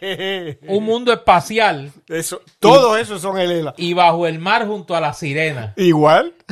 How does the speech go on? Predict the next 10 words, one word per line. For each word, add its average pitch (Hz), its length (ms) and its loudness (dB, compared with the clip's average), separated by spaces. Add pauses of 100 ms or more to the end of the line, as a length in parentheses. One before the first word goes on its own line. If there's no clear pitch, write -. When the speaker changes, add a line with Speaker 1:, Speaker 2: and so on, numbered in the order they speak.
(240)
Speaker 2:
Inclusive 180 840 -4
Speaker 1:
<laughs> - 0 -
Doña 190 140 -14
Speaker 2:
consigue 165 480 2
un 175 100 4
Speaker 1:
Inés, 175 420 -2
la 226 140 0
Inés 196 200 -4
la 185 120 -2
sirena. 185 520 -4